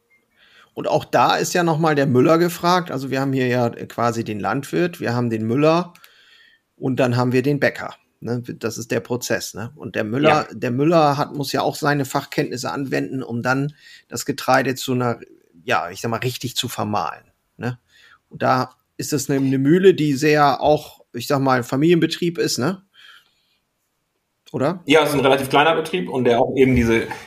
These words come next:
Speaker 2: diese Mengen, diese Chargen von mir auch für mich verarbeiten kann. Äh, Begriff hier in Bremen, die Roland-Mühle,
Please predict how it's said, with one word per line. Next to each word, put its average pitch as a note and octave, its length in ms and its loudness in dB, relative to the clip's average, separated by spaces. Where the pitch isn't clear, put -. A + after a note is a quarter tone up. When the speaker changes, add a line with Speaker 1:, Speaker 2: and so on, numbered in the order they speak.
Speaker 2:
diese G#2+ 240 -2
Mengen, A2+ 360 4
diese G#2 200 2
Chargen B2+ 640 2
von A2 220 0
mir A#2 240 4
auch G#2+ 120 0
für - 140 -2
mich A2+ 200 -2
verarbeiten G#2 520 2
kann. E2 340 -10
Äh, F#2 760 -6
Begriff G2+ 320 -8
hier G2+ 140 -6
in G2 80 -4
Bremen, G2 260 -2
die G2+ 60 -2
Roland-Mühle, G#2 640 -4